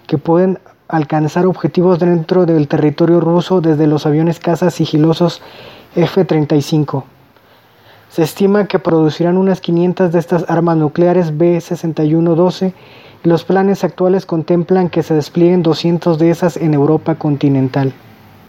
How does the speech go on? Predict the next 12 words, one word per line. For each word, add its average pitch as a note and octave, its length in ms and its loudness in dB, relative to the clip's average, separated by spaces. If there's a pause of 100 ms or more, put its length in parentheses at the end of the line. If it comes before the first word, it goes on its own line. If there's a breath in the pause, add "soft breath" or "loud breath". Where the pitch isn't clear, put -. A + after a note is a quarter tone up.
(1000 loud breath)
Estas F#3 380 0
provocaciones F3+ 880 0
inconfundibles E3+ 880 2
no G3 100 2
han F#3+ 120 0
pasado F#3 500 0
desapercibidas E3+ 920 0
en E3 100 2
el D#3 100 2
Oriente E3 340 2
y E3 60 6
Occidente. D#3 640 0